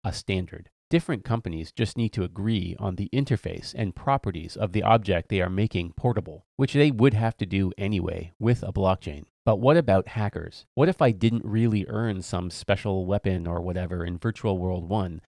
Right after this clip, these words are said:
and I tried to trick Virtual World two into believing that I did? The blockchain can be a permanent and public immutable record of what I own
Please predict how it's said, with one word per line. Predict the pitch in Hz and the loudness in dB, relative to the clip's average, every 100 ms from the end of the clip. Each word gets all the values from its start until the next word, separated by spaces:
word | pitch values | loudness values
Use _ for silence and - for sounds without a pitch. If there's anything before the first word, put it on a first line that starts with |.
| _ | _
and | 123 | 0
I | 101 | 0
tried | - 135 127 | 0 0 2
to | 87 | 0
trick | - - - - - - | -2 -4 -2 -2 -6 -4
Virtual | 110 - 104 | -4 0 0
World | 95 101 95 85 | 2 2 2 0
two | - 151 104 85 | -4 -2 0 -2
into | 82 92 | -4 -4
believing | 98 110 123 95 | -2 -2 -2 -2
that | 90 | -2
I | 90 | -4
did? | 85 127 123 85 - _ - | -4 -2 -2 -4 -14 _ -6
The | |
blockchain | 101 151 165 - 98 87 92 | -2 0 0 -2 -2 -2 -4
can | 107 | -2
be | 101 | 0
a | 90 | -2
permanent | - 127 123 123 117 | -2 -2 0 -2 -2
and | 101 92 | -4 -6
public | - 117 104 95 | -4 -2 0 -2
immutable | 104 95 101 127 104 92 | -2 0 2 2 0 0
record | 98 131 113 82 - | 0 0 0 -6 -10
of | - | -8
what | 92 110 - | 0 2 2
I | 104 95 90 | 0 -2 0
own | 113 110 85 | 2 2 0